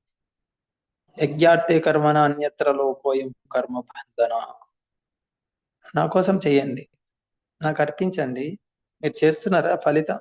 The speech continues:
నా కో-, నా కోసం అర్పించండి, నాకు నివేదన చేయండి. దానివల్ల మీరు కర్మ బంధం, పాప బంధంలో ఇరుక్కోరు. పాపం పుణ్యం రెండూ ఉండవు. పుణ్యం అంటాం కానీ ఆ నామమాత్ర పుణ్యం కూడా పాపమే ఇక్కడ.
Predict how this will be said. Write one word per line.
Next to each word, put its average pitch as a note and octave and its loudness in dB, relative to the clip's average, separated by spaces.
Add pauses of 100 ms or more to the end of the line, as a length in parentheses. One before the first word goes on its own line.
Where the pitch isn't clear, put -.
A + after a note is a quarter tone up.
(100)
నా E3 2
కో-, F3+ 0
నా F3+ 0
కోసం F3 -4
అర్పించండి, - -6 (2000)
నాకు F#3 0
నివేదన D#3 4
చేయండి. B2 -2 (720)
దానివల్ల D3 0
మీరు D#3 0
కర్మ D3 -4
బంధం, D3+ -4 (600)
పాప D3 -6 (100)
బంధంలో E3 -2
ఇరుక్కోరు. C#3+ -2 (520)
పాపం D3 0 (100)
పుణ్యం C#3+ -2
రెండూ D#3+ 0
ఉండవు. C3 -4 (1600)
పుణ్యం F3 0
అంటాం F#3 2
కానీ E3+ 0
ఆ C#3+ 0
నామమాత్ర D#3 -4
పుణ్యం F3 -10
కూడా E3+ 2
పాపమే D3+ -2
ఇక్కడ. B2+ -12